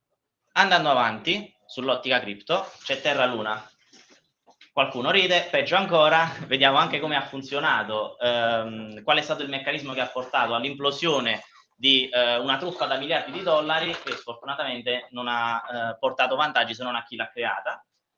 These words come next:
o a chi ci ha investito. E poi in ultimo c'è F T X, che era il secondo exchange cripto a novembre, ehm, per volumi, quindi la seconda piattaforma più grande al mondo che gestiva l'acquisto e la vendita di numerose criptovalute, con la possibilità anche di fare operazioni in leva,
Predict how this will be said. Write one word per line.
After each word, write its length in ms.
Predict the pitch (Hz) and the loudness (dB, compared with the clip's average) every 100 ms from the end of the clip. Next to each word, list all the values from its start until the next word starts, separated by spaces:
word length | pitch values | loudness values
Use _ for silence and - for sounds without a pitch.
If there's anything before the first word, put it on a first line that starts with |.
| _ _ | _ _
o 100 | - | -2
a 60 | 123 | 0
chi 120 | 123 | 0
ci 100 | 123 | -2
ha 20 | |
investito. 720 | 120 175 208 - 110 117 127 | 0 -2 -4 -8 -4 -2 -2
E 140 | - 180 | -2 -2
poi 140 | 139 | -2
in 60 | 165 | -2
ultimo 280 | 135 139 127 | -6 -8 -4
c'è 180 | 127 127 | -2 -4
F 60 | |
T 300 | 127 120 98 | -6 -12 -16
X, 120 | - 104 101 _ _ | -16 -16 -16 _ _
che 60 | 127 | -4
era 80 | |
il 80 | 123 | -4
secondo 380 | 123 147 220 196 | -4 -6 -4 -4
exchange 420 | 147 - 139 - | -6 -8 -8 -8
cripto 440 | 151 135 - 104 - | -10 -10 -6 -8 -2
a 100 | 139 | -2
novembre, 720 | 131 131 104 104 143 190 _ _ _ _ _ _ | 0 -2 -2 -2 -4 -4 _ _ _ _ _ _
ehm, 840 | - 123 123 123 120 120 117 104 _ | 0 2 4 2 0 -8 -12 -14 _
per 180 | 135 127 | -4 -2
volumi, 540 | 135 151 185 208 202 | -4 -4 -6 -8 -8
quindi 180 | - 135 | -12 -8
la 60 | 123 | -6
seconda 340 | 143 180 196 | -6 -6 -6
piattaforma 440 | 151 143 156 151 131 | -6 -10 -8 -8 -8
più 120 | 175 | -6
grande 280 | 170 143 143 | -4 -2 -4
al 140 | 147 | -4
mondo 520 | 170 185 180 190 190 - | -6 -8 -6 -6 -6 -12
che 80 | |
gestiva 720 | 143 143 - 165 160 160 - _ | -14 -14 -6 -2 0 0 -4 _
l'acquisto 380 | 127 135 170 170 | -8 -6 -8 -4
e 40 | |
la 60 | 180 | -4
vendita 240 | 156 139 | -4 -4
di 80 | 135 | -4
numerose 360 | 139 143 151 143 | -4 -6 -6 -6
criptovalute, 560 | 135 - 120 98 92 | -10 -4 -4 -4 -10
con 80 | 104 | -8
la 80 | 120 | -8
possibilità 300 | 143 - 151 | -8 -4 -4
anche 140 | 143 | -4
di 60 | 131 | -2
fare 160 | 135 120 | 0 0
operazioni 440 | 123 131 - 123 | 0 -2 -2 -4
in 80 | - | 0
leva, 300 | 120 110 | 0 0